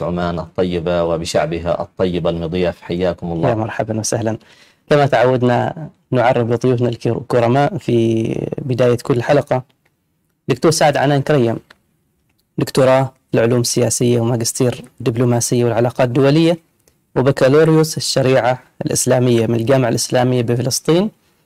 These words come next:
Speaker 2: وكذلك هو أستاذ العلوم السياسية المساعد في جامعة الأمة بفلسطين ومستشار التدريب في اتحاد المدربين العرب التابع لجامعة الدول العربية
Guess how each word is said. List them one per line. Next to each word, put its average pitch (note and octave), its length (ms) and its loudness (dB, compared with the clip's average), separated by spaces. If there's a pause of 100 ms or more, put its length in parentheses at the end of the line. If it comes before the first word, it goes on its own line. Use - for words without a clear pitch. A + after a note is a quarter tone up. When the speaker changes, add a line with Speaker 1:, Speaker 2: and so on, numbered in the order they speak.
(340)
Speaker 2:
وكذلك C#3+ 520 4
هو C3 300 4
أستاذ C3 460 2
العلوم A#2+ 680 2
السياسية A#2 920 0
المساعد A#2+ 580 2 (540)
في C3 80 0
جامعة A#2 440 0
الأمة A#2+ 340 0
بفلسطين B2+ 720 -2 (460)
ومستشار C3 680 2
التدريب B2 520 -2 (380)
في - 160 -4
اتحاد D3 360 2
المدربين C#3 560 2
العرب C#3 300 2 (200)
التابع C3+ 440 2
لجامعة A#2+ 600 0
الدول C3+ 160 2
العربية D3 600 2